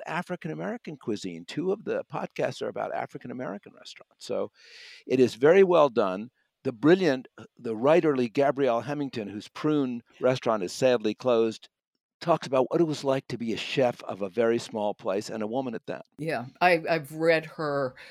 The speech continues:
Speaker 2: When Prune Closed. There was, she wrote this beautiful article. But here's my question. So there are eight episodes, and is it eight and done, or is this, like, season one and season two next week? What can people expect?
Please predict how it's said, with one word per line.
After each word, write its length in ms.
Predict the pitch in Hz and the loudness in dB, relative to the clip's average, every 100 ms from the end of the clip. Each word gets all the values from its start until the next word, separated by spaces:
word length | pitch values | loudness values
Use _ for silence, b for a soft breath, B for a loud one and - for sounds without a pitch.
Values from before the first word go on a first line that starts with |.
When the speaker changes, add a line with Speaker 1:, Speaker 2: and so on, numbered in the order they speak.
| B | B
Speaker 2:
When 180 | - 143 | -4 -4
Prune 260 | 139 160 143 | -2 -6 -8
Closed. 600 | - 151 139 123 123 - | -6 -4 -2 -4 -8 -10
There 80 | 135 | -8
was, 140 | 135 123 | -6 -8
she 260 | - 147 | -12 -10
wrote 280 | 135 135 131 | -4 -4 -4
this 120 | 135 | -8
beautiful 600 | 117 127 170 196 170 127 | -12 -10 -4 -4 -4 -4
article. 400 | 131 135 131 127 135 - | -2 -2 -2 -6 -8 -4
But 100 | 214 | -4
here's 260 | 233 294 285 | -2 -2 -2
my 80 | |
question. 420 | 220 294 269 233 254 | 0 -2 -2 -4 -8
So 240 | - 196 | -2 0
there 180 | 185 185 | 2 0
are 80 | 180 - | 0 0
eight 180 | 262 294 | -2 -2
episodes, 720 | 208 208 160 - 123 117 120 B B B - | -4 -4 -6 -2 -2 -2 -6 B B B -4
and 120 | 180 | -2
is 180 | 170 185 | -2 -2
it 120 | 175 | -2
eight 200 | 185 220 | -2 -2
and 200 | 202 160 | -4 -6
done, 420 | 127 190 226 247 269 | 2 4 4 2 -2
or 240 | 160 147 135 | 0 2 0
is 180 | 131 | -2
this, 320 | - 147 135 - | -4 -4 -4 -2
like, 220 | 135 131 | -2 -2
season 420 | - 214 196 180 | -6 -2 -2 0
one 320 | 165 160 160 | 2 2 0
and 180 | 143 131 | -2 -4
season 400 | - 156 139 151 | -6 -6 -6 -8
two 240 | - 151 | -8 -8
next 380 | 135 139 - - | -6 -6 -6 -8
week? 300 | 180 196 185 | -6 -4 -4
What 200 | - 180 | -2 -2
can 120 | - 190 | -2 -8
people 320 | 175 165 143 | -10 -8 -8
expect? 880 | 233 - - - 220 - - - | -6 -8 -8 -8 -10 -14 -20 -20